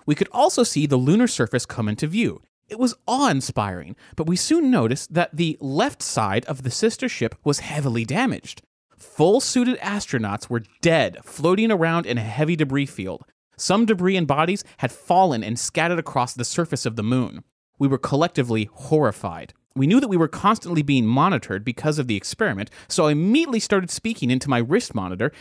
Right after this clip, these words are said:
stating the emergency that I was witnessing. We weren't getting a response. We were glued to the window. Unable to comprehend what would cause such an epic disaster,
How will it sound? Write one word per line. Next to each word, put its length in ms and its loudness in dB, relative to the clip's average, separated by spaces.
stating 420 2
the 100 6
emergency 520 2
that 100 0
I 120 -6
was 160 -2
witnessing. 540 -4
We 100 4
weren't 320 2
getting 220 0
a 80 2
response. 720 -2
We 100 0
were 120 -2
glued 380 0
to 60 -10
the 100 -4
window. 460 -2
Unable 340 2
to 80 2
comprehend 840 0
what 180 0
would 120 0
cause 420 2
such 160 -2
an 140 -6
epic 260 -2
disaster, 800 -4